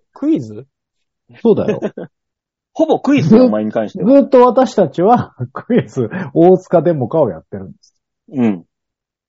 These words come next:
Speaker 1: なんか、
Speaker 3: そうよ。
Speaker 1: 申し訳ない。うん。
Speaker 2: うん。
Speaker 3: <laughs> で、でも、よ-、よいこさん、家、ま、それでも片付かなかったんだ。
Speaker 2: すごい量ですね、そう考えるとね。
Speaker 1: ね。
Speaker 3: え、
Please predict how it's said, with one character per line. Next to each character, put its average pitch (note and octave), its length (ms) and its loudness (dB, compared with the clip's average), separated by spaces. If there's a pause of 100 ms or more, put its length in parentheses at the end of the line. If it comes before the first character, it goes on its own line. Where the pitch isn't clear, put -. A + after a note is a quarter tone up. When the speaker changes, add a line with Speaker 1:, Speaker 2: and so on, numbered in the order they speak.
(140)
Speaker 1:
な D#3 80 -12
ん C3+ 40 -12
か、 A#2+ 80 -10
Speaker 3:
そ E3+ 140 -4
う G#3 40 -2
よ。 F3 60 -4
Speaker 1:
申 E3+ 60 -8
し - 40 -6
訳 F#3 140 -8
な F#3 100 -14
い。 - 60 -20 (840)
う C3+ 60 -16
ん。 - 20 -16
Speaker 2:
う C#3 40 -14
ん。 - 0 - (520)
Speaker 3:
<laughs> D#3+ 320 -14 (1400)
で、 - 260 -6 (680)
で D3+ 60 0
も、 A2+ 220 -2 (360)
よ-、 D3 380 0
よ D#4 180 4
い E4+ 80 2
こ F#3 100 -2
さ C3+ 120 -2
ん、 A2+ 60 -6
家、 A#3+ 180 2
ま、 F3+ 200 -4
そ - 140 -4
れ A3+ 60 4
で C#4 60 2
も E3 100 2
片 - 240 0
付 F#4 120 0
か F4+ 80 2
な F#3 120 2
か - 60 -14
っ - 20 -18
た B2 100 -6
ん F#2 60 -6
だ。 - 160 -14 (960)
Speaker 2:
す - 200 -12
ご F#3 260 4
い D4 60 6
量 B2+ 260 6
で F#2 120 -10
す - 140 -16
ね、 F2+ 260 -10
そ G2+ 160 -12
う F2 40 -10
考 F2+ 260 -8
え D2+ 40 -8
る - 60 -16
と - 100 -16
ね。 F#2 320 -8
Speaker 1:
ね。 D#3+ 340 -6
Speaker 3:
え、 D4+ 160 0